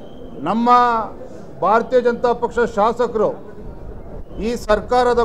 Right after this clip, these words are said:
ಗೊಡ್ಡು ಬೆದರಿಕೆಗೆ ಹೆದರ್ತ-, ಹೆದರ್ತಕ್ಕಂಥ ಪ್ರಶ್ನೆ ಉದ್ಭವ ಆಗೋದಿಲ್ಲ. ಬಿ ಜೆ ಪಿ ಸರ್ಕಾರ ಇದ್ದಂಥ ಸಂದರ್ಭದಲ್ಲಿ ಅಲ್ಲಿ ಆದಂಥ ಕಾಮಗಾರಿಗಳ ಬಗ್ಗೆ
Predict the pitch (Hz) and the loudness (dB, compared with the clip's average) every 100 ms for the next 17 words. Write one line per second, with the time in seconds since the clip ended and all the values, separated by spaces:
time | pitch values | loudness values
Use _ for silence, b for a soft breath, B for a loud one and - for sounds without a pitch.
0 | 185 208 240 208 220 233 233 226 233 220 | 2 2 4 4 4 2 0 0 2 2
1 | 233 214 226 196 202 233 233 220 226 233 | 2 2 0 0 0 0 -2 -4 -4 -2
2 | 226 214 - 240 208 180 190 220 208 220 | -2 -4 -4 -2 0 0 2 4 4 4
3 | 220 208 190 127 - - - - - - | 2 2 0 -2 -10 -18 -18 -18 -16 -16
4 | - - - - - 175 220 240 233 233 | -18 -18 -16 -16 -10 -4 2 4 6 4
5 | 226 226 220 240 240 233 208 185 - - | 2 -2 2 4 6 6 6 0 -8 -8
6 | 208 185 240 233 233 233 226 233 226 240 | -8 0 0 2 0 0 0 0 0 6
7 | 262 254 220 - - - - - 170 - | 8 8 6 -10 -16 -16 -18 -16 -16 -14
8 | - - - - 202 208 185 226 240 247 | -14 -12 -12 -4 0 2 4 4 2 0
9 | 233 220 220 247 240 247 233 240 233 | 0 4 4 4 2 2 2 0 2